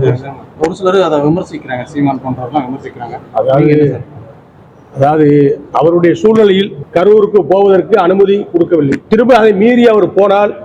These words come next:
Speaker 2: அங்கு ஏதாவது ஒரு அசம்பாவிதத்தை யாராலோ உருவாக்கப்பட்டு விட்டால் மீண்டும் ஒரு கெட்டவர் வந்துவிடும் என்பதற்காக, பார்க்காமல் இருக்கக்கூடாது என்பதற்காக அவர் இரு லட்சம் ரூபாயை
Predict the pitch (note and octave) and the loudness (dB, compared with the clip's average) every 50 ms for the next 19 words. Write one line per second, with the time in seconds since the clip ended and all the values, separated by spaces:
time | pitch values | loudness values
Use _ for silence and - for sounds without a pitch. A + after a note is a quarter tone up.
0 | - - - - - - - D3 F#3+ G3+ G#3+ G3 F3+ G3 A3 A3+ A#3 A#3+ B3 B3+ | -18 -20 -20 -20 -8 -4 -2 -2 -2 -2 0 0 2 4 4 4 2 4 4 4
1 | B3 A#3+ A3 F#3+ E3+ - A3+ A3 A3 G#3+ G#3 G3 F3+ - - G#3 G3+ G#3+ - - | 4 4 4 2 0 0 0 0 2 2 2 2 2 2 2 2 2 0 -2 -12
2 | - - - - - - - - - D3+ D#3 F3+ G3+ A3 A#3 A#3+ A#3+ A#3+ A#3+ B3 | -20 -20 -20 -20 -20 -20 -18 -4 0 0 2 2 2 4 6 6 6 6 6 4
3 | B3 A#3+ A#3+ - G3+ G#3+ A3+ A#3 A#3 - G#3+ G3+ - F#3+ F3 F#3+ F3 D3+ - G#3 | 4 4 4 2 2 4 4 4 4 2 0 -2 -2 0 2 2 0 2 0 2
4 | A3 A3+ A#3 - - - - - - - - D#3+ G3 B3 D4 D#4 C4 C4+ C4 A#3+ | 2 2 0 -2 -10 -18 -20 -20 -20 -10 -2 0 2 2 4 4 2 4 4 4
5 | A#3 G#3+ - - G3 - G#3+ G#3 G#3+ G3 F3+ F3 F3+ F3+ G3+ F#3+ G3 F3+ F3+ F3+ | 4 4 2 0 -2 0 2 2 4 4 2 0 2 2 2 2 2 2 2 2
6 | F3 D3 - F#3 F3 E3+ G3+ A3+ A3+ A3+ - - - - - - - - F3 F#3 | 2 0 0 0 0 2 4 4 4 4 0 -10 -20 -20 -20 -20 -4 0 0 0
7 | G#3+ G#3 - B3 A#3+ A#3+ B3+ B3+ B3 A#3 G#3+ - G#3+ A3+ - G3 F#3 F#3 F#3+ F3+ | 0 0 4 4 6 6 6 4 2 2 0 0 -2 -2 0 2 2 2 2 2
8 | E3+ F3 - - F3+ F#3 G#3 A3+ A3 G3 F3 D#3+ D#3 F3 G3 F#3+ F3+ - - F3+ | 0 -2 -2 0 0 0 2 2 2 2 2 2 2 2 2 2 0 0 0 2
9 | F3+ G3+ G#3 G3+ G#3 A3 | 2 4 2 2 2 2